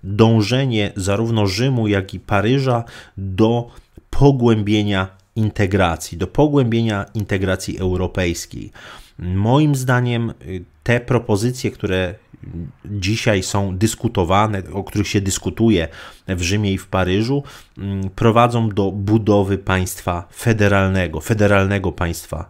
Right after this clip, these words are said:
europejskiego. Mm, tym czynnikiem, który przyczyniłby się moim zdaniem w sposób bardzo istotny do przekształcenia Europy jak Euro-, Unii Europejskiej z konfederacji w federację,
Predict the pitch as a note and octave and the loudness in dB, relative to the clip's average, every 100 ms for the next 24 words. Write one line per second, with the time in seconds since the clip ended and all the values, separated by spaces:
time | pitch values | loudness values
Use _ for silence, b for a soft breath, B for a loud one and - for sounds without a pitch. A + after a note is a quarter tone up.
0 | _ F#2+ F2+ F2+ E2+ F2 D#2+ - G2 D#2+ | _ -6 -2 -2 -2 -4 -6 -2 -2 -2
1 | - - _ _ _ - G#2+ - - - | -6 -20 _ _ _ -14 -12 -14 -20 -4
2 | C#3+ D#3+ D#3 C#3+ A#2 C3+ - C#3 G#2 - | 0 0 0 0 0 0 -2 -4 -4 -6
3 | - F#2+ F#2+ - _ _ _ _ _ - | -4 -2 -2 -6 _ _ _ _ _ -8
4 | G#2+ - D3+ D#3+ G#2 G2+ G2+ F#2 F2+ F#2 | -6 0 2 4 2 -2 -2 -2 -2 -4
5 | F2+ F#2 F2 E2+ - F2+ - E2 E2 G#2+ | -2 -2 -2 -6 -10 -10 -8 -8 -2 0
6 | A#2+ G#2 - A2 - G#2 - D#2 D2+ - | 2 0 -2 -6 -6 -6 -6 -10 -10 -12
7 | B B B - D#2+ F2+ F#2+ F#2 - F#2+ | B B B -14 -10 -4 -2 -2 -6 -8
8 | - - F2+ - G#2 F#2 E2 F2+ F2+ F2+ | -8 -6 -6 -4 -2 -2 -4 -4 -2 -4
9 | D#2+ F2 E2 E2+ - _ - - G2 F#2+ | -4 -4 -4 -4 -8 _ -20 -12 -6 -4
10 | F#2+ G2 - _ C3+ A#2+ F#2 F2 D#2 E2+ | -2 -4 -8 _ 6 6 6 2 -2 -4
11 | E2 - D#2 D#2 B B B B - F2 | -6 -6 -6 -6 B B B B -12 -10
12 | - - A2 G#2 G#2 F#2 F2+ - E2+ - | -8 -2 -2 0 0 0 0 -4 -12 -12
13 | - G2+ F2 D#2 D2 - C#3+ | -8 -6 -4 -6 -8 -8 -6